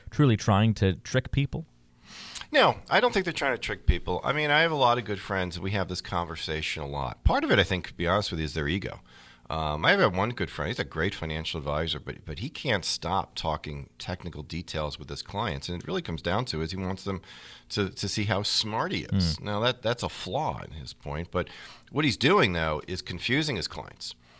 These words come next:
Speaker 2: And as I've always tried to emphasize is, look, there are no gurus. You need to have an understanding about what you're doing and why you're doing it. Uh, best analogy I can give you is health. A couple of years ago, I got diagnosed with high blood sugar.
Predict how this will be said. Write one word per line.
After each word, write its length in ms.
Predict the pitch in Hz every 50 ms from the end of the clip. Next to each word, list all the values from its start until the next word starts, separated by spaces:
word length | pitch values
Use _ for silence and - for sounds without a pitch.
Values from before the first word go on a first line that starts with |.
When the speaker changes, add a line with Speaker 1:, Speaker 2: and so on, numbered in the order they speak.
| - - - _ _ -
Speaker 2:
And 160 | 107 101 101
as 120 | 104 101 -
I've 200 | 123 - 175 165
always 200 | 156 151 139 -
tried 200 | - - 117 113
to 140 | 101 -
emphasize 560 | - 110 101 - 107 - - 92 87 87 82 85
is, 140 | 80 -
look, 260 | 120 123 82 - - -
there 180 | 120 107 - -
are 220 | 120 120 139 151
no 200 | 139 127 117 113
gurus. 600 | 98 98 92 87 73 - 50 - - - - - _ _ _ _ - - - - - - _ -
You 180 | 95 113 135 156
need 180 | 170 165 151
to 80 | 139 123
have 260 | 123 120 113 113 107
an 80 | 101 95
understanding 680 | 98 101 104 107 - - - 95 95 92 90 90 90
about 280 | 85 82 82 76 64
what 240 | 71 78 95 104 -
you're 160 | - 127 120
doing 480 | 107 104 98 95 90 90 90 90 87 -
and 240 | - 78 80 78 80
why 220 | 80 80 80 85 87
you're 200 | 87 80 78 76
doing 360 | 69 85 101 104 101 85 73
it. 160 | 71 - - - - - - - - - -
Uh, 240 | - 80 80 78 78
best 300 | 78 90 131 151 160 -
analogy 460 | 139 127 117 117 113 110 95 98 101
I 80 | 92 92
can 160 | - 87 78
give 160 | 85 82 73
you 160 | 80 78 76
is 160 | 73 71 -
health. 320 | - - 78 57 50 - -
A 20 |
couple 260 | - - 170 170 175
of 60 | 151 123
years 220 | 113 113 104 104
ago, 260 | 98 98 92 90 87
I 80 | 85 87
got 220 | 85 90 82 76
diagnosed 640 | - 80 73 76 78 71 76 73 73 73 73 - -
with 180 | 76 71 - -
high 180 | - 71 69
blood 240 | 65 - 165 190 -
sugar. 260 | - - - - -